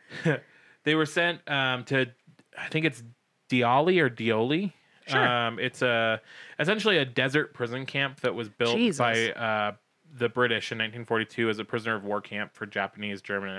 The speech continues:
Speaker 1: Italian combatants during World War Two.
Speaker 2: Oh, okay. Yeah, it was the Allied camp. Okay.
Speaker 1: So the camp housed a total of seven thousand inmates.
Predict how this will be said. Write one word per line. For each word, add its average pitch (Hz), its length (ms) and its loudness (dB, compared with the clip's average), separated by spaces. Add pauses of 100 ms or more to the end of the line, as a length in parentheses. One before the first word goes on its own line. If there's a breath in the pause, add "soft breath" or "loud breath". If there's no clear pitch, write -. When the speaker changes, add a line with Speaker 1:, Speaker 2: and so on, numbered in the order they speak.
Speaker 1:
Italian 101 460 -8
combatants - 640 -14
during 110 240 -8
World 101 160 -4
War 92 80 -6
Two. 143 100 0
Speaker 2:
Oh, 147 380 4
okay. 139 180 0
Yeah, 127 120 -2
it - 20 -2
was 135 100 -4
the 143 80 0
Allied 123 380 -2
camp. - 260 -10
Okay. 135 260 -2
Speaker 1:
So 202 840 6 (2000 loud breath)
the 151 100 0
camp 208 440 -2
housed 123 560 2
a 131 60 -6
total 120 300 0
of 104 100 -4
seven 127 420 -4
thousand 101 400 -2
inmates. - 640 -18